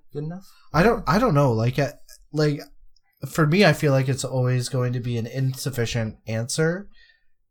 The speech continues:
Speaker 2: in light of if, if we don't necessarily see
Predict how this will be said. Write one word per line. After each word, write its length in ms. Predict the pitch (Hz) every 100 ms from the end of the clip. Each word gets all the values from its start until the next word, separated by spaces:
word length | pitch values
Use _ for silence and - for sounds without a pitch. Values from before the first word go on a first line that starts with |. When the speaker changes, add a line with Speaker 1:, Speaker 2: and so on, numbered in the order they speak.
| _ -
Speaker 2:
in 280 | 147 143 135
light 280 | 131 135
of 400 | 131 123 123 120 - - 113 - _ _ _ _ _ _ _
if, 260 | 160 - - -
if 280 | 196 196 214
we 140 | 226
don't 280 | 156 147 147
necessarily 680 | 135 135 139 139 123 123 123
see 640 | - - 123 117 113 117